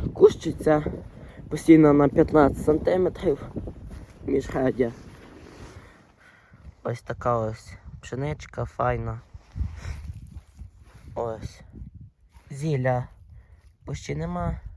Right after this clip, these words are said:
Є трошки падалиця грибаку, але це їй дуже мало. Ось така ось пшеничка. Посіяна на два-три сантиметри, можете бачити.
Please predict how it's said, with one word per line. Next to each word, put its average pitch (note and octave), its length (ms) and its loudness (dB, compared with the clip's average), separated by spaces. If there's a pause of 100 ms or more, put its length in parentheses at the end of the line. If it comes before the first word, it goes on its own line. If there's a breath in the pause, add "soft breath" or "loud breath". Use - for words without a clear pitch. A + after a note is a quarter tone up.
(1000 loud breath)
Є B2 360 -2
трошки - 400 -8
падалиця A#2+ 1040 -2
грибаку, - 540 -8
але C3+ 320 0
це C3 220 -8
їй B2+ 100 -6
дуже B2+ 260 -6
мало. A#2+ 420 -6 (760 soft breath)
Ось B2 140 -12
така - 220 -6
ось B2 180 -4
пшеничка. A2 720 -10 (920 soft breath)
Посіяна C3+ 500 -4
на B2 160 -4
два-три A#2 560 -4
сантиметри, C#3+ 800 -8 (380)
можете A#2+ 360 -12
бачити. - 560 -10